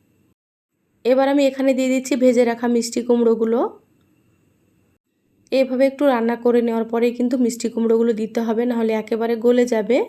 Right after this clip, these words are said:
খুব ভালোভাবে একটু নেড়েচেড়ে নিচ্ছি। এবার আমি এখানে দিয়ে দিলাম চার পাঁচটা মতো চেরা কাঁচামরিচ। তা আপনারা ঝাল বুঝে কাঁচামরিচ দিয়ে দেবেন। ঢাকা দিয়ে রান্না করে নেব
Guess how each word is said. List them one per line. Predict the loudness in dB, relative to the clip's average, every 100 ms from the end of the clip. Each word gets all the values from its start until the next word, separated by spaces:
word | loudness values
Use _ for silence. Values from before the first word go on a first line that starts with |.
| -8 _ _ _ _ _ _ _ -6
খুব | -4
ভালোভাবে | 0 0 2 0 0
একটু | -2 0
নেড়েচেড়ে | 0 0 0 -2 0
নিচ্ছি। | -2 -4 -4 -4 -4 -8 _ _ _ _ _ _ _ _ _ _ _ _ _ _ _ _ _ _ _ _ _ _ _ _ _ _ _ _ _ _ _ _ _ _ _ _ _ _ _ _ _ _ _ _ _ _ _ _
এবার | -2 0
আমি | 2 0
এখানে | 0 -2
দিয়ে | 0 0
দিলাম | 0 -2
চার | -2 -2 -2
পাঁচটা | -6 -4 -4
মতো | -4 -4 -2
চেরা | -2 -2 -4
কাঁচামরিচ। | -8 -4 -4 -4 -2 -2 -4 -8 _ _ _ _ _ _
তা | -4
আপনারা | -2 -2 -2
ঝাল | -2 0 0
বুঝে | 0 -2 -2
কাঁচামরিচ | -2 -2 -2 -2 -2 -2
দিয়ে | 2 2
দেবেন। | 2 0 -2 -4 -10 _ _ _ _ _ -8
ঢাকা | -4 -2 -2
দিয়ে | 0 2
রান্না | 2 0 -2
করে | 0 0
নেব | 0 0